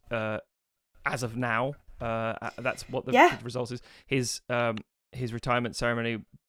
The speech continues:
Speaker 1: will be held next year in June because I think he's to get in, in a better place and people can attend that sort of
Speaker 2: Yeah,
Speaker 1: thing.
Speaker 2: of course.
Speaker 1: There's usually a delay of these stuff. But, um, it was announced officially on the first of June that he would be retiring. Um,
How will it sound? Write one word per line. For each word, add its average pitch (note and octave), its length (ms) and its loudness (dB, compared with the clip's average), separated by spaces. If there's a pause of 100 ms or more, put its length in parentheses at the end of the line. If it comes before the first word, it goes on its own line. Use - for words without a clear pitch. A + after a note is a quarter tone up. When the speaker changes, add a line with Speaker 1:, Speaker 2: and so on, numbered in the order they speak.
Speaker 1:
will B2 140 -4
be B2 100 0
held A#2 420 0
next A#2 640 -2
year D3 180 2
in B2+ 140 -2
June C3 440 -2
because D3 220 -10
I A#2 40 -8
think A2+ 140 -6
he's A2 100 -10
to - 60 -12
get - 120 -6
in, A2 140 -8 (160)
in B2 120 -8
a A#2 40 -8
better - 220 -8
place A#2 340 -4
and A#2 100 -10
people A#2 140 -10
can A2 120 -10
attend G#2+ 280 -8
that G#3+ 80 -2
sort - 20 0
of - 20 2
Speaker 2:
Yeah, E3 140 2
Speaker 1:
thing. - 80 0
Speaker 2:
of - 100 -8
course. E3+ 320 -2
Speaker 1:
There's C3 120 -4
usually A2+ 180 -4
a G#2+ 40 -4
delay G#2+ 200 -2
of G#2+ 60 -4
these G#2+ 120 -6
stuff. G#2+ 260 -6 (340)
But, - 280 4
um, A#2+ 460 2 (240)
it - 80 2
was C3+ 140 4
announced C#3 260 4
officially B2+ 240 -2
on A#2+ 60 -2
the A#2+ 60 -4
first A#2+ 220 -2
of - 60 -14
June G#2+ 320 -6 (320)
that A2 120 -6
he A2+ 120 -4
would A2+ 140 -4
be G#2+ 80 -4
retiring. G#2+ 580 -2 (360)
Um, G#2 600 -2